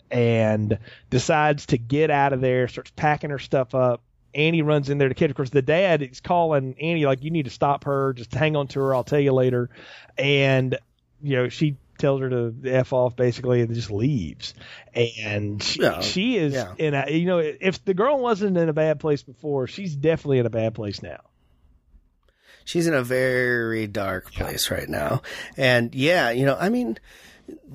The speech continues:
Speaker 2: she should have been like, "Oh, that's what he was trying to tell me when he was trying to get to me." Uh, uh, no, just kidding.
Speaker 1: <laughs>
Speaker 2: Um, but <laughs> I, I, I like the way they explain how she finds out who
Speaker 1: Mm-hmm.
Speaker 2: she is. Because in the original Halloween series, she just knows.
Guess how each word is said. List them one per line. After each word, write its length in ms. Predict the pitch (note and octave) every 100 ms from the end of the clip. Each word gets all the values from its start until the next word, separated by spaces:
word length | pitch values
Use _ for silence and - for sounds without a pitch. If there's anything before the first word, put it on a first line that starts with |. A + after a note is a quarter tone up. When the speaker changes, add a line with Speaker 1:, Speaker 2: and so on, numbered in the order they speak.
| -
Speaker 2:
she 300 | - D#3 -
should 160 | D3 D#3
have 100 | D3
been 160 | C#3+ C#3
like, 220 | C3 C3+
"Oh, 180 | F#3 F3+
that's 240 | A2+ -
what 100 | G#2
he 120 | A2+
was 100 | G#2
trying 240 | - A2+ G2+
to 80 |
tell 200 | G#2+ D3
me 140 | F#3 G2
when 140 | G2+
he 80 | A2+
was 300 | G#2+ - - -
trying 200 | G#2+ A2+
to 40 |
get 160 | B2 D#3
to 80 | A2
me." 220 | - -
Uh, 140 | B2 C3
uh, 240 | - A#2 -
no, 160 | G#2+ A#3 -
just 200 | - -
kidding. 180 | - - -
Speaker 1:
<laughs> 160 | - -
Speaker 2:
Um, 240 | B2+ A#2
but 240 | A#2+ A#2 -
<laughs> 60 | -
I, 1500 | C3+ - - - E4+ E4+ - - - C#3+ E3 E3 C#3+ C#3 - - _ _ -
I, 500 | D3+ C3+ - D#3 E3+
I 140 | D#3 F3
like 520 | D3+ E3 C4 - - - - - -
the 100 | D3
way 220 | D#3+ D#3+
they 180 | D3 C3+
explain 560 | B2 - C#3 B2 A#2
how 160 | A2+ A2
she 180 | - A2
finds 280 | A2+ G#2
out 180 | G2+ -
who 160 | - A#2+
Speaker 1:
Mm-hmm. 20 |
Speaker 2:
she 180 | D3 -
is. 320 | - - - - _ _ _ _ - -
Because 380 | - C3+ D3+ D3
in 180 | - D3
the 80 | C#3
original 340 | C#3+ G#3 G#3 D#3
Halloween 320 | C3+ A#2 A#2
series, 520 | - A2 A2 G#2+ -
she 180 | - -
just 240 | A#2+ A2 -
knows. 580 | G2+ F#2+ D#2 - -